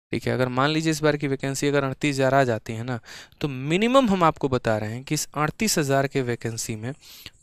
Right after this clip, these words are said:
पच्चीस हज़ार वो लोग मेरे भाई सिलेक्शन लेकर जाएंगे जो already डिपार्टमेंट में हैं या already सिलेक्टेड हैं, ठीक है? और यहाँ पर आपके पास जो बच जाएगा, ज़्यादा से ज़्यादा दस हज़ार से तेरह हज़ार के करीब में बच जाएगा जो नए लोग हैं।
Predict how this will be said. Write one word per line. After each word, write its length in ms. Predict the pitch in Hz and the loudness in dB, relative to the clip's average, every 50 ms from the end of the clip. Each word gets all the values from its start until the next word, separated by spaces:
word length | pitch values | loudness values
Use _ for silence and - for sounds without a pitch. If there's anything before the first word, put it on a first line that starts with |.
| _ _ | _ _
पच्चीस 460 | - 165 160 - - - 247 240 - 208 | 4 4 4 2 0 0 0 2 2 2
हज़ार 340 | 165 135 131 123 123 135 - - _ - | 2 4 4 4 4 2 0 -6 _ -12
वो 360 | 123 120 117 127 147 175 208 | -12 -10 -6 2 8 8 8
लोग 260 | 220 220 208 202 202 190 | 10 10 8 8 8 6
मेरे 160 | 180 170 160 | 2 2 2
भाई 200 | 151 156 151 151 | 4 4 2 2
सिलेक्शन 480 | 156 - - 135 135 131 - - 147 135 | 2 0 0 -2 -2 -2 -2 -4 -4 -2
लेकर 300 | 127 123 120 - 120 117 | -2 -2 0 0 -2 -2
जाएंगे 360 | 113 117 113 113 120 131 131 | -2 -4 -4 -4 -4 -4 -4
जो 200 | 131 127 131 131 - _ _ - | -2 -2 -4 -4 -4 _ _ 2
already 500 | 135 156 170 180 170 160 156 151 147 147 | 6 6 6 6 6 4 2 2 0 -2
डिपार्टमेंट 680 | 147 139 131 - - 123 123 - - 127 127 123 123 - | -2 -2 -2 -2 -2 -2 -2 -4 -8 -8 -10 -8 -8 -8
में 220 | 127 127 123 123 117 | -6 -4 -4 -4 -6
हैं 360 | - - 117 127 151 196 240 254 - - - - - - - - _ 127 | -4 -2 0 2 4 4 2 2 0 -6 -12 -12 -12 -14 -14 -8 _ 4
या 120 | 131 135 | 6 6
already 520 | 135 131 131 131 127 123 127 127 120 123 127 | 6 6 4 2 2 2 2 0 0 0 0
सिलेक्टेड 580 | - - - 113 113 117 - - - 131 127 | 0 -2 -2 -4 -4 -8 -6 -4 -2 0 0
हैं, 460 | 123 117 - - 131 139 170 190 214 247 - - - - - - | 0 -2 -2 -2 0 2 2 2 0 -2 -6 -10 -16 -18 -12 -4
ठीक 140 | - - 127 | -2 -2 2
है? 180 | - 180 190 208 - - - - - | 2 2 2 2 -2 -8 -18 -2 2
और 180 | 151 156 160 151 | 4 6 6 6
यहाँ 280 | 139 139 131 135 139 | 4 4 2 0 0
पर 180 | - - 160 147 - - | 2 2 2 2 2 2
आपके 320 | 135 135 131 - - 185 | 2 2 2 4 2 2
पास 240 | 180 - 170 160 147 | 4 4 2 2 2
जो 140 | 127 135 131 | 2 -2 0
बच 200 | 127 135 143 135 | 2 2 2 2
जाएगा, 360 | 120 123 120 113 110 117 131 | 2 0 0 0 2 0 -2
ज़्यादा 340 | 127 120 131 131 135 139 147 | 0 0 0 0 2 0 -2
से 160 | 135 - 127 | -2 -2 -2
ज़्यादा 300 | 117 123 123 127 139 139 123 | -2 0 0 0 -2 -2 -2
दस 220 | 127 135 131 - | -2 -2 -2 -2
हज़ार 220 | 127 113 117 117 113 | -4 -4 -2 -4 -2
से 140 | - 147 | -2 -4
तेरह 320 | 143 - - 135 131 127 123 | -4 -2 -2 0 0 0 0
हज़ार 240 | 120 117 120 120 120 | -2 -2 -4 -6 -6
के 100 | 113 117 | -6 -6
करीब 260 | - - 113 113 113 | -4 -4 -4 -4 -4
में 140 | 113 117 110 | -6 -8 -8
बच 160 | 113 110 107 | -6 -6 -4
जाएगा 260 | 110 113 113 120 135 | -4 -4 -2 -2 -4
जो 140 | 139 - 123 | -4 -4 -6
नए 240 | 117 113 110 110 110 | -8 -6 -6 -4 -4
लोग 280 | 107 104 113 117 - - | -4 -4 -6 -8 -8 -10
हैं। 220 | 104 - 107 107 | -10 -10 -10 -10